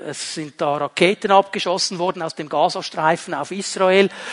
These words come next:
und wir müssen irgendwo die Route ändern, wir können nicht da durch, wo wir hin wollten, das ist zu gefährlich heute." Und haben mir gesagt, "Du, es sind etwa hundertfünfzig Raketen abgeschossen worden aus dem Gazastreifen,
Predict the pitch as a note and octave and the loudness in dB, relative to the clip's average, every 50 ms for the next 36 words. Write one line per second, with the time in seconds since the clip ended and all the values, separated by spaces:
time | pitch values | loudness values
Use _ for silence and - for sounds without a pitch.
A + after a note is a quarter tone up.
0 | - - D#3+ D#3 D#3 D3 E3+ D#3 D#3+ F3+ G#3 - - G#3+ G3 G3 - - E3+ F#3+ | -8 -6 -6 -6 -4 -2 -4 -2 -2 -2 -2 -2 -2 -4 -6 -8 -10 -8 -6 -4
1 | A3 G#3+ - G3 D3+ D#3+ F3+ F#3+ - E3+ D#3 D#3+ E3+ F#3 A3+ - _ - A3+ G3+ | -4 -4 -4 -6 -4 -2 -2 -2 -2 -4 -8 -8 -6 -6 -8 -8 _ 0 2 2
2 | G3 F#3 F#3+ G3+ G#3 F3+ G#3+ G3+ G3+ F3+ E3+ D#3+ - - F3 E3+ E3 D#3+ D#3 F3+ | 4 2 0 0 -2 -2 -4 -4 -2 -4 -6 -6 -2 0 0 0 0 -2 -4 -6
3 | F#3 - - - F3 F3 F3 - F3 E3+ F#3 D#3+ - F3 D#3+ D3+ D3+ D3+ B2+ D#3 | -6 -6 -4 -2 -2 -2 -2 -2 -4 -6 -6 -6 -6 -6 -6 -4 -4 -6 -4 -4
4 | F3 F#3+ F3+ F3 E3+ F#3 F#3 - E3+ C#3 - D3+ - - F3 F3+ - E3 - - | -6 -4 -2 0 0 0 -2 -4 -6 -8 -8 -10 -10 -10 -8 -6 -6 -6 -6 -2
5 | D3+ D#3 E3+ G3 F#3 - - F3 F3 D#3+ D#3 - G3 F#3 - - - - - - | -2 0 0 0 -2 -2 0 0 0 0 0 -2 -4 -4 -4 -8 -10 -10 -10 -10
6 | - - - - F3+ F3 G3 G3 F#3+ F#3+ F#3 E3 F#3 F#3+ G3 - - G#3+ G3+ - | -12 -14 -2 2 6 6 8 6 6 4 4 6 6 6 6 4 0 -4 -4 -4
7 | G#3+ F#3 F#3 F3+ - F#3+ D3+ F#3+ G3+ F3+ D#3+ - - F#3+ G3 - - G3 D3 D#3+ | 0 0 0 2 2 2 0 0 -2 -4 -6 -6 -6 -6 -6 -6 -8 -8 -6 -6
8 | E3 - - - F3+ F#3+ G3 - G3+ E3+ E3+ G3 - - - G3+ - F#3+ G3 G3 | -6 -2 2 4 4 4 4 2 -2 -4 -2 -4 -4 -4 -6 -4 -2 0 0 0
9 | - - G#3 F#3+ E3+ F3+ F3+ G#3 - - A3+ G#3 F3+ E3+ E3 - - F3+ E3 E3 | -2 -4 -4 0 2 2 4 2 2 0 -4 -4 -4 -4 -4 -6 -8 -6 -4 -2
10 | D3+ F#3 F3+ - G#3 - - - D#3+ E3 F#3 F#3 - - | -2 -2 -2 -4 -6 -6 -4 0 2 2 2 2 0 -6